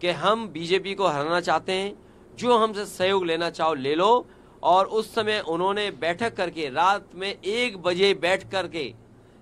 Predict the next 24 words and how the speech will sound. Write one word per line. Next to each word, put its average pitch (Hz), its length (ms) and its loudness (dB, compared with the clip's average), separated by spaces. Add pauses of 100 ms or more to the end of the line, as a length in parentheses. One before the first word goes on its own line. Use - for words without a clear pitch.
(100)
जिसमें 175 300 -8
हमारी 175 340 -2
पार्टी 175 400 -2
के 170 380 -4 (420)
एमएलसी 175 460 -4
रहे 175 260 0
श्याम, 165 580 -4 (520)
अ, 87 760 -16
श्याम 185 260 0
सुंदर 185 340 -4
जी, 208 320 -8 (1080)
विधायक 180 380 2
रहे 185 140 -4
दीपक, 170 540 -6 (760)
हमारे 165 300 -2
प्रदेश 175 360 -6
के - 120 -6
अध्यक्ष, 190 580 -4 (960)
पार्टी 156 580 -2
के 190 140 -4
संगठन 180 400 -8
के 190 120 -4
डॉक्टर 175 280 -6
मनोज, 180 560 -2